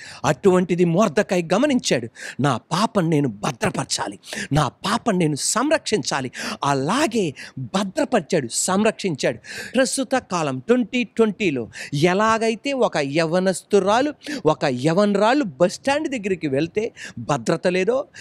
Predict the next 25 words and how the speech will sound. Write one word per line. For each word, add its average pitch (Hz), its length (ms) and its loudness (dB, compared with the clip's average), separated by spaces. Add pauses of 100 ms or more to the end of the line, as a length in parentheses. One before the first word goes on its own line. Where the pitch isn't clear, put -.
(140)
రైల్వే 214 400 2
స్టేషన్లో 254 580 0
ఒంటరిగా 262 760 0
ట్రైన్లో 262 460 2
వెళ్తే 202 320 0
భద్రత 139 520 -4
లేదో, 202 380 2 (300)
ఎయిర్‌పోర్ట్‌లోనికి 220 880 0
వెళ్తే 147 320 -4 (100)
భద్రత 196 360 -4
లేదో, 214 380 2 (320)
యూనివర్సిటీ 269 800 2
కాలేజీకి 226 540 -2
వెళ్తే 175 200 -2
భద్రత 123 420 -6
లేదో, 190 380 -2 (320)
అప్పటి 254 360 -2
కాలంలో 214 540 0
కూడా 175 260 -2 (120)
అదే, 160 300 -4 (260)
ఒక 190 180 0
యవనస్తురాలికి 185 880 0
భద్రత 185 440 -2
లేదు. 156 240 -2
కానీ 247 540 -4